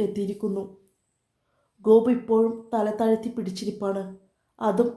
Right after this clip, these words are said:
കണ്ണുകൾ ഇറുക്കി ചിമ്മി. ഗൗരിയുടെ ഇങ്ങനെയൊരു വരവ് അവൻ പ്രതീക്ഷിച്ചതല്ല. ഇനി ഒരിക്കലും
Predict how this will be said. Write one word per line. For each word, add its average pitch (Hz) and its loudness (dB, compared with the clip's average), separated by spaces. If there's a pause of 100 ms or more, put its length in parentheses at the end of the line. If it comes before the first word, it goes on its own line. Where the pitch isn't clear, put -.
(120)
കണ്ണുകൾ 214 2 (140)
ഇറുക്കി 196 2
ചിമ്മി. 196 -4 (840)
ഗൗരിയുടെ 262 4
ഇങ്ങനെയൊരു 240 0
വരവ് 214 2 (140)
അവൻ 214 -2
പ്രതീക്ഷിച്ചതല്ല. 196 0 (800)
ഇനി 214 4
ഒരിക്കലും 214 4